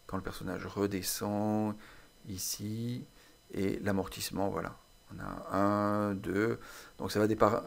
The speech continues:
euh, dépendre des paramètres donc, euh, d'overlap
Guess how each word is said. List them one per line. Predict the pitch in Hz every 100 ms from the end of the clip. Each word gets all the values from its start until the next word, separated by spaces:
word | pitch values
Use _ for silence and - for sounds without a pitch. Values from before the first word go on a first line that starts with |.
| -
euh, | 110
dépendre | 107 101 110
des | 98
paramètres | 98 95 95 101 101
donc, | 90 90 - 92 92 - - - -
euh, | 92 95
d'overlap | 104 104 98 98 95 107 104 -